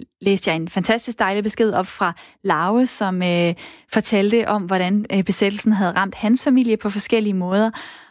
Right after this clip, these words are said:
Og, øh, jeg glæder mig til, at jeg faktisk ved, at der er nogle lyttere, der hænger på telefonen også, som jeg skal snakke med, øh, senere i programmet. Men nu kunne jeg godt tænke mig at høre, om... Øh, Line er igennem på telefonen. Det er hun faktisk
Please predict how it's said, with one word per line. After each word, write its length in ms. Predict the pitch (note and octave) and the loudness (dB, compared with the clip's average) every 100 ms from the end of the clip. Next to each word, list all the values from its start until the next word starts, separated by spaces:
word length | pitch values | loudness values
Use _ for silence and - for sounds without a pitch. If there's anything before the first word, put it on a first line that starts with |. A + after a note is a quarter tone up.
| - | -2
Og, 340 | G#3 G3+ G3+ | 0 0 0
øh, 480 | G3 F#3 F#3 F3+ F3 F3+ - - - - _ | 0 -2 -2 -4 -6 -10 -12 -12 -16 -20 _
jeg 120 | G#3+ | -2
glæder 280 | G#3+ A3 B3+ | 2 2 2
mig 160 | D4 B3 | 2 0
til, 140 | - | 0
at 200 | B3+ A3 | 0 2
jeg 120 | G3 | 0
faktisk 380 | G3 A3 - A#3 | 0 -4 -4 -8
ved, 180 | G#3 B3 - | -2 -2 -2
at 120 | G#3+ | -2
der 60 | A3+ | -2
er 160 | - | 0
nogle 220 | A3+ A#3 A3+ | 2 2 2
lyttere, 240 | A#3+ C#4 | 4 2
der 100 | G#3+ | 0
hænger 280 | G3+ C4+ A#3 | 0 0 0
på 100 | A3+ | -2
telefonen 560 | - A3 A3 C4 A3+ | 0 0 0 -2 -2
også, 220 | G3 G#3+ - | -2 -2 0
som 140 | A3+ | 0
jeg 120 | G3 | 0
skal 140 | - G3+ | -4 -4
snakke 300 | G#3 G3 A3+ | -2 0 0
med, 380 | G3+ G3+ G3+ | 0 2 2
øh, 60 | G3 | 2
senere 500 | F#3+ G#3+ G#3 A#3 G#3 | 0 0 2 2 0
i 200 | F#3+ G3 - - - | -2 -4 -6 -20 -8
programmet. 520 | - G#3 F#3+ F#3+ F3 E3+ - _ - | -4 -2 -2 -4 -4 -8 -14 _ 2
Men 80 | |
nu 80 | A3+ | 2
kunne 120 | B3 | 2
jeg 100 | C4 | 0
godt 140 | A3 A3+ | 0 -2
tænke 260 | - B3 | 0 2
mig 180 | C4 - | 2 2
at 100 | G#3 | -2
høre, 360 | F#3+ G#3+ A#3+ B3+ | 0 2 2 0
om... 280 | - G#3 G3+ | 0 0 0
Øh, 360 | G3 F#3+ F#3+ F#3 - _ - | 0 0 0 -4 -12 _ 0
Line 480 | G#3 A#3+ D4 C#4+ - | 2 4 2 0 0
er 160 | F#3+ - | -2 -2
igennem 260 | A3 A#3 | 0 0
på 100 | A3 | 0
telefonen. 340 | G#3+ G#3 A#3 G#3+ | 0 0 0 2
Det 200 | A3+ - | 0 0
er 60 | |
hun 220 | B3+ D4+ | 0 0
faktisk 560 | C4+ A3 B3+ - A#3+ - | 0 -2 -4 -2 -4 -4